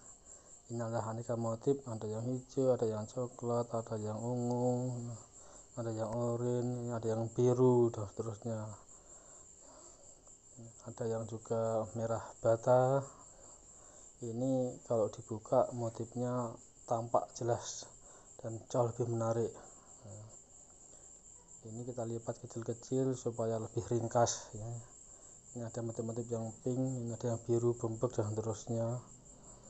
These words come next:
Nah, jadi, dan kami menerima pesanan untuk seragam, ya, seragam-seragam,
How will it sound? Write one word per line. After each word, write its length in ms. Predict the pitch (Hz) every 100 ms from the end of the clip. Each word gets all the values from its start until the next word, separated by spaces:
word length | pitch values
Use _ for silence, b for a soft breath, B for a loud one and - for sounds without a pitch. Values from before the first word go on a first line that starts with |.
| -
Nah, 120 | 123 - - B B B B -
jadi, 480 | 110 113 113 113 113 - - - - - - -
dan 100 | 120 117
kami 240 | 127 135
menerima 320 | 127 127 123
pesanan 480 | 123 - 123 131 135 135
untuk 320 | 117 117 98 - -
seragam, 480 | - 120 - 123 113
ya, 160 | 104 104
seragam-seragam, 960 | - - 110 110 107 - 113 110 110